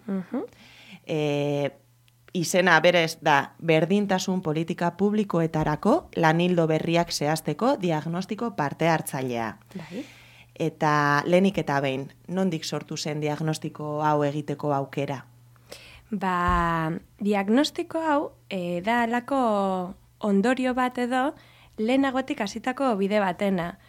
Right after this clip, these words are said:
Speaker 1: Eh, etxaldeko emakumeen partetik, eh, jaso zuten, ba, bueno, deia edo, eh, biltzeko proposamena Durangaldeko berdintasun teknikariek,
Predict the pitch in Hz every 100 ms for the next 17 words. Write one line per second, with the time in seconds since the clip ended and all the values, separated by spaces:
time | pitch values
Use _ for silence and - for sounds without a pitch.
0 | - - - 208 185 180 180 202 196 247
1 | 269 269 262 254 254 254 254 254 247 247
2 | 247 247 262 262 233 - 190 180 - 190
3 | 208 233 220 233 226 226 226 233 226 -
4 | - - - - 185 185 185 170 - -
5 | 196 214 220 214 208 214 226 180 185 180
6 | 202 202 220 220 214 208 208 208 202 220
7 | 208 226 233 226 247 214 185 - - -
8 | - - 202 202 214 226 233 226 233 233
9 | 220 226 226 220 226 226 226 269 247 233
10 | 349 -